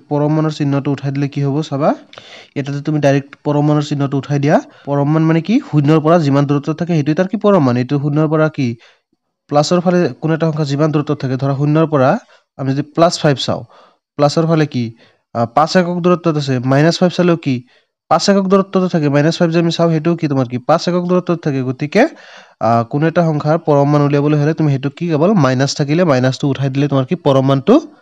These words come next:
আহি যাব। একেবাৰে চিম্পল। চোৱা, তেনেহ'লে তুমি এইটো কি কৰিবা? মাইনাছটো উঠাই দিবা। গতিকে মাইনাছ ওৱান হাণ্ড্ৰেড থ্ৰী আছিল, তুমি ইয়াতে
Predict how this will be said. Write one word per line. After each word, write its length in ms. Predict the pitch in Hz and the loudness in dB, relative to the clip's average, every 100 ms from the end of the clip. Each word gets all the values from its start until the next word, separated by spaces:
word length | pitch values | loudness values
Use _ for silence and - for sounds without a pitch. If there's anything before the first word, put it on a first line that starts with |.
| _ - | _ -2
আহি 220 | 139 127 | 2 2
যাব। 160 | 101 92 110 _ _ _ - | 0 -6 -12 _ _ _ -16
একেবাৰে 320 | 135 156 165 | -4 0 0
চিম্পল। 300 | 160 156 165 | -2 -4 -4
চোৱা, 200 | - 180 269 | 0 0 2
তেনেহ'লে 360 | 143 139 143 | 0 0 0
তুমি 160 | 139 143 | -2 -2
এইটো 140 | 139 | -4
কি 120 | 147 147 | -6 -4
কৰিবা? 180 | 156 180 | -2 0
মাইনাছটো 380 | 139 127 - 131 | 0 0 -2 -6
উঠাই 180 | 117 | -6
দিবা। 160 | 107 101 | -6 -6
গতিকে 320 | 110 127 131 | -8 -6 -4
মাইনাছ 400 | 135 127 127 143 | -2 0 0 -2
ওৱান 160 | 139 143 | -2 -2
হাণ্ড্ৰেড 220 | 147 147 | -4 -6
থ্ৰী 120 | - 156 | -4 -2
আছিল, 220 | 151 185 220 | -2 -2 -2
তুমি 160 | 135 | -2
ইয়াতে 180 | 131 | -2